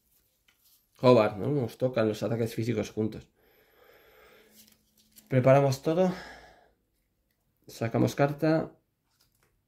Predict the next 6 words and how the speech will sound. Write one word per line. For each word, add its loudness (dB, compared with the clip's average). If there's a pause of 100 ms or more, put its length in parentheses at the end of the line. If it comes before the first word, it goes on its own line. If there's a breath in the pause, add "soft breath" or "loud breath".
(480)
Y -2
le -2
toca 2
a 4
Janemba. 2 (140)
Vale. -4